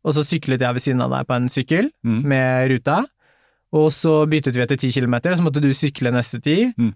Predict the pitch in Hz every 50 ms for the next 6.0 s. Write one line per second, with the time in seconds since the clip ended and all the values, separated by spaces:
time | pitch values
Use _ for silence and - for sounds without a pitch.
0 | - 160 151 - 160 156 147 139 151 139 127 123 123 117 - 127 127 123 120 _
1 | _ _ _ _ _ _ _ _ - 143 139 - 170 185 180 156 143 - 151 156
2 | 147 123 - 127 - - - - 151 135 131 131 127 - 170 180 214 269 302 302
3 | 262 - _ _ _ _ _ _ _ _ _ _ _ _ _ - 170 160 - 202
4 | 196 196 175 160 156 147 147 143 143 143 147 170 160 151 147 143 - 147 139 135
5 | 135 - 156 131 - - 139 131 127 - - 151 143 135 131 131 135 131 127